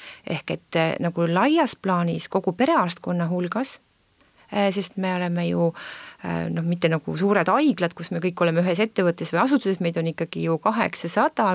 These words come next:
üle Eesti, et kuidas me kõik ühteviisi, ühte, ühtede arusaamade järgi käitume, ja teine asi ka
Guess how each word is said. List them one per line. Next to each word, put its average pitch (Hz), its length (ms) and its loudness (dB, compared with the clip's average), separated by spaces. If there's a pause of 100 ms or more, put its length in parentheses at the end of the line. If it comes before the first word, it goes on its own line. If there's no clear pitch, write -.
üle 190 240 2
Eesti, 180 380 -2 (500)
et 175 240 0
kuidas 254 400 2
me 165 80 0
kõik 196 320 -2
ühteviisi, 185 560 2
ühte, 160 380 2 (100)
ühtede 180 300 -2
arusaamade 165 500 0
järgi 170 320 -2
käitume, 311 460 2 (500)
ja 190 160 2
teine 262 380 4
asi 214 260 -2
ka 208 240 2